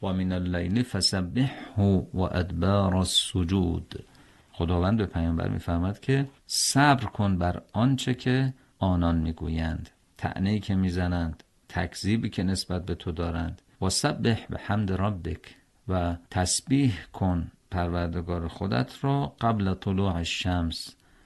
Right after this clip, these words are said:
قبل از طلوع خورشید و قبل الغروب، و قبل از غروب خورشید. دستور بر ذکر و تسبیح خداوند صبح و شام هست. و من اللیل، و حتی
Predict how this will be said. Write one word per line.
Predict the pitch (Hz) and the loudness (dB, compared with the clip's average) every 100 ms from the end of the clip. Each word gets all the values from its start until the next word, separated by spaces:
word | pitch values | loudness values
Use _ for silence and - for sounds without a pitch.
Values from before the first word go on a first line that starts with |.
| _ - | _ -2
قبل | 107 87 92 95 | 0 2 2 2
از | 87 82 | 2 -2
طلوع | - 95 104 92 | -4 -2 0 -2
خورشید | - 90 82 - 110 135 - | -4 -6 -4 0 2 2 0
و | |
قبل | 87 90 95 98 | -4 -2 -2 -2
الغروب، | 104 90 90 92 95 82 - - _ _ - | -2 -2 -2 0 0 0 -6 -14 _ _ -6
و | 92 | -2
قبل | 95 104 101 | 2 2 2
از | 92 | 0
غروب | 87 90 98 90 | 0 0 2 0
خورشید. | 87 85 85 - 85 82 - - _ _ _ _ | -2 -4 -6 -4 -4 -6 -10 -20 _ _ _ _
دستور | 90 87 - - 101 104 | -6 -6 -6 -4 -2 -2
بر | 95 90 85 - _ _ 151 170 | 0 0 -2 -8 _ _ -20 -14
ذکر | 92 92 101 - - 101 | -8 -2 -2 -4 -4 0
و | 98 95 98 - - | 2 0 -2 -10 -14
تسبیح | - 87 - - 110 | -6 -4 -4 -4 -4
خداوند | 101 95 90 87 87 104 131 139 - | -2 -2 -2 -2 0 0 2 0 -6
صبح | - - 123 123 113 - | -14 -10 -6 -6 -6 -2
و | 127 131 127 - _ _ _ | 0 0 -2 -10 _ _ _
شام | - - - 87 76 | -16 -8 -4 -2 -4
هست. | - - - - - _ _ 101 | -10 -14 -14 -16 -18 _ _ -2
و | 98 | 2
من | 98 95 | 2 2
اللیل، | 90 90 92 92 87 98 95 - - | 2 2 2 2 2 2 0 -2 -8
و | 95 | -4
حتی | 92 113 - 110 | -2 -2 -2 -2